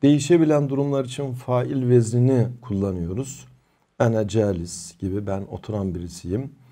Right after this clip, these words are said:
Ee, ama daimi vasıfları anlatırken sıfat-ı müşebbeheyi kullanmaktayız.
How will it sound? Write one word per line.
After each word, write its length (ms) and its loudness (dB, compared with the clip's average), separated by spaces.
Ee, 200 -2
ama 340 0
daimi 760 0
vasıfları 540 -2
anlatırken 760 -2
sıfat-ı 440 -4
müşebbeheyi 880 -2
kullanmaktayız. 1000 -2